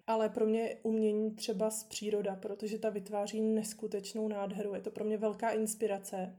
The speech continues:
a nacházím tam klid, tak protože když se projdete přírodou, tak zjistíte, že vaše problémy jsou nicotný,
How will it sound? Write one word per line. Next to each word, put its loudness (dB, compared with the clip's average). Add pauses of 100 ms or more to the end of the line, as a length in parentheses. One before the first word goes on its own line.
a -4
nacházím 0
tam -2
klid, -10
tak -12
protože -2
když -2
se -4
projdete 2
přírodou, -2 (320)
tak -2
zjistíte, 0
že 2
vaše -4
problémy 0
jsou 0
nicotný, -4